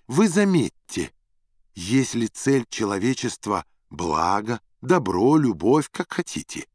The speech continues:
если цель человечества есть то, что сказано в пророчествах, что все люди соединятся воедино любовью, что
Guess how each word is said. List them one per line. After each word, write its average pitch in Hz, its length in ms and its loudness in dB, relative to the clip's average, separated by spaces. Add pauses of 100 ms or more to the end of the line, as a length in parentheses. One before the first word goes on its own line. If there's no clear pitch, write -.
(320)
если 135 560 0
цель 147 420 0
человечества 117 800 -2
есть 113 460 -4
то, 143 320 2 (160)
что - 300 -2
сказано 117 580 0
в - 80 -14
пророчествах, 101 1040 -2 (240)
что - 240 -2
все - 220 -2
люди 131 400 0 (160)
соединятся 127 1040 -2
воедино 110 540 0
любовью, 110 840 2 (160)
что - 360 0